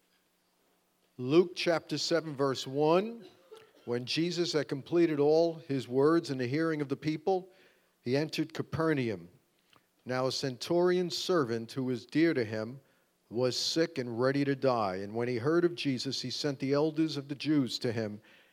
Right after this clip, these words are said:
asking him to come and heal his servant. And when they came to Jesus, they asked him earnestly, saying, "You should do this for him because he is worthy,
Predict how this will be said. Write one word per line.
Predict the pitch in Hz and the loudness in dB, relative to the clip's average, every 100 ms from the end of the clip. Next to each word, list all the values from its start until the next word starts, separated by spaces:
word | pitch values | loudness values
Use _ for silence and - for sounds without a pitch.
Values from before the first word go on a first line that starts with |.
| _ - | _ -2
asking | 147 147 156 | 0 0 -4
him | 143 139 | -2 -2
to | 123 | -4
come | - 143 160 180 _ _ _ _ _ _ _ 123 | -4 -2 -2 -6 _ _ _ _ _ _ _ -8
and | 123 | -6
heal | 117 147 147 | -2 0 0
his | 131 | -2
servant. | - 147 131 101 80 _ _ _ _ _ _ _ _ - | 0 0 0 -2 -10 _ _ _ _ _ _ _ _ -8
And | 123 | -6
when | |
they | 127 127 | -2 -2
came | - 156 165 | -2 -2 -2
to | 180 | -4
Jesus, | 165 - 113 98 98 - - - - - - _ - | -8 -8 -8 -8 -12 -14 -18 -20 -20 -20 -20 _ -8
they | 135 147 | -2 0
asked | 143 - | 0 -2
him | 151 | 2
earnestly, | 156 165 139 - 127 | 4 4 2 0 -2
saying, | - 147 131 127 123 117 _ | -2 0 2 0 -2 -8 _
"You | 120 139 | -4 -2
should | - 131 113 | -2 -2 10
do | 170 214 | 10 10
this | 147 117 | 6 4
for | - 127 | 0 0
him | 127 143 | 2 2
because | 147 - 139 127 | 0 2 0 0
he | 165 | 2
is | 160 143 | 0 2
worthy, | 165 208 170 117 | 6 8 8 4